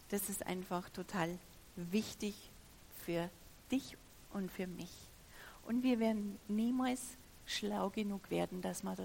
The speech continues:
darauf verzichten können. Denn Gott hat immer ganz eine andere Perspektive. Ja, unsere Perspektive, wenn ich da so schaue, Christian und Tom haben nochmal und der Johannes haben nochmal ein bisschen eine andere Perspektive, aber mein,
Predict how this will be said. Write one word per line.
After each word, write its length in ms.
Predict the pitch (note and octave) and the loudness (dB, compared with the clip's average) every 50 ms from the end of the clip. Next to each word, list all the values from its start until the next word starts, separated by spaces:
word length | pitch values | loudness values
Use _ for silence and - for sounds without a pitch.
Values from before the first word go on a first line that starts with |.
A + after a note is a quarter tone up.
| F#3 - | -6 -6
darauf 240 | - - D3 F3+ - - - - - - - | -6 -4 -4 -4 -6 -6 -10 -12 -14 -10 -8
verzichten 560 | - - - - - F#3+ - - - - F#3+ - - | -8 -6 -4 -4 -6 -6 -6 -8 -10 -10 -10 -8 -8
können. 320 | F#3 F3 F3+ F3+ E3+ F3+ - - - - - - - - - - - - - - - | -6 -6 -4 -6 -6 -8 -10 -12 -16 -18 -18 -18 -18 -16 -16 -14 -14 -14 -14 2 6
Denn 220 | - G#3+ G3+ G#3+ G#3+ - | 8 8 8 6 2 0
Gott 280 | C#4 C#4+ C#4 - - | 2 0 2 2 2
hat 120 | - C4 - | 2 2 2
immer 260 | - - C4 B3+ A#3 | 2 2 2 2 4
ganz 280 | - - A#3 A#3 A3+ - | 4 4 2 2 4 2
eine 120 | - - | 2 2
andere 300 | - G#3+ A3 G#3+ A3 G#3+ | 2 2 2 2 2 0
Perspektive. 1000 | - - - G#3 G3+ - - - F3 - - - - A3 A3+ B3+ - - - - G3 - - - - | 0 -2 -2 -2 -2 0 0 -2 -2 -2 -4 -6 -4 -2 -2 -2 -2 -4 -6 -6 -8 -10 -14 -6 0
Ja, 200 | G#3 G#3+ B3+ C4+ | 2 4 4 4
unsere 260 | A3 B3+ C4 - C4+ | 4 4 4 2 4
Perspektive, 760 | - B3 A#3 A#3 - - A#3 - - B3 B3 A#3+ B3 A#3+ A#3+ A#3+ - - - - - - | 6 6 6 6 4 2 0 0 2 2 4 6 6 6 4 4 0 -8 -14 -10 -6 -4
wenn 140 | G3 G#3+ | -2 0
ich 160 | - G#3+ - - | 0 -2 -2 -2
da 80 | - | -2
so 140 | A3+ A3 A3 | -2 0 -2
schaue, 460 | G#3 - - G#3 G#3 G#3 G#3 G#3+ A3 - - - - - F3+ - - - | -2 0 2 4 4 4 4 2 0 -4 -6 -8 -8 -8 -8 -10 -14 -6
Christian 480 | - - A3 A#3+ A#3 - - - A3 A3 | -4 -2 0 0 0 0 2 2 2 4
und 140 | G#3 G#3 - | 2 0 0
Tom 220 | - G#3+ A3 A#3 | 2 2 4 4
haben 140 | A3 A3 A3 | 4 4 4
nochmal 300 | G#3 G3 G#3+ G#3 A3 A3 | 4 2 2 2 2 2
und 300 | - G3+ G3+ - F3 - | 2 0 0 -2 0 4
der 100 | G3+ G3+ | 4 4
Johannes 640 | G3+ G3 G3 - - G3+ A3 A#3 B3+ A#3+ A#3+ - | 4 4 2 0 -2 0 4 6 6 6 8 8
haben 140 | - G#3 A3+ | 8 8 10
nochmal 220 | A3+ G#3+ A3+ A3+ G#3+ | 10 10 12 12 12
ein 100 | F#3+ G#3+ | 12 10
bisschen 220 | C#4+ C#4 B3+ A3 | 8 8 10 12
eine 80 | G3+ G3+ | 12 12
andere 240 | A#3 C4 C#4+ C#4+ | 12 12 12 10
Perspektive, 720 | - - D4+ C#4 C#4 - - C4+ A#3 - - C4+ C4 B3+ C4 | 12 12 12 12 12 10 6 2 2 2 2 2 4 6 6
aber 120 | G#3+ G#3+ G3+ | 4 6 6
mein, 280 | G#3 F#3+ F3+ G#3 A3+ | 6 6 6 6 4